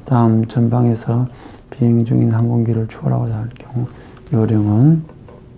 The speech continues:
어, 후방의 항공기는 항공기 항상 우측으로 통과한다는 것을 외우시기 바랍니다. 다음 중 진로의 양보에 대한 설명으로 올바르지 않는 것은,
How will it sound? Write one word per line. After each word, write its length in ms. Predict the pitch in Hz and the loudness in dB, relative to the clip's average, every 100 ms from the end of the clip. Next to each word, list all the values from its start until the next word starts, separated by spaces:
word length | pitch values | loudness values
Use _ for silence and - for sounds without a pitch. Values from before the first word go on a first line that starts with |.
| - - - - - - - - - - - - - | -20 -20 -20 -20 -20 -20 -20 -20 -20 -20 -20 -18 -4
어, 280 | 139 123 113 | -2 0 0
후방의 400 | 127 139 139 123 | 2 4 4 4
항공기는 640 | 120 123 123 120 131 139 131 - - - - - | 4 4 4 4 4 2 0 -10 -20 -20 -20 -4
항공기 380 | 120 117 117 113 | 0 2 2 2
항상 420 | 131 131 165 156 | 0 0 2 4
우측으로 680 | 143 - - 143 160 208 220 - - - - - | 2 0 -2 2 4 2 0 -10 -20 -20 -20 -8
통과한다는 880 | - 120 110 123 139 127 123 131 139 | -4 -2 -2 -2 -4 -4 -2 -2 -2
것을 460 | 135 - 220 202 | -4 0 2 4
외우시기 300 | 135 113 - | 2 0 -6
바랍니다. 500 | 147 120 120 123 120 - - - - - - - | -10 -8 -8 -10 -14 -18 -20 -20 -20 -20 -20 -6
다음 280 | 135 120 117 | 0 2 4
중 180 | 117 | 2
진로의 720 | 117 135 127 123 120 131 131 135 - - - - - - | 0 0 2 2 2 2 2 2 -6 -20 -20 -20 -10 -2
양보에 600 | 113 113 113 113 110 113 - | 0 2 2 2 0 -2 -8
대한 440 | - 110 117 151 156 - - - - - | -4 -2 2 0 -2 -10 -20 -20 -20 -10
설명으로 580 | - 120 113 110 117 - | -2 2 2 0 -4 -8
올바르지 640 | 190 - 139 117 113 117 | -10 -8 -6 -4 -4 -4
않는 240 | 110 107 107 | -4 -4 -6
것은, 600 | 104 - - 110 - | -8 -6 -6 -6 -10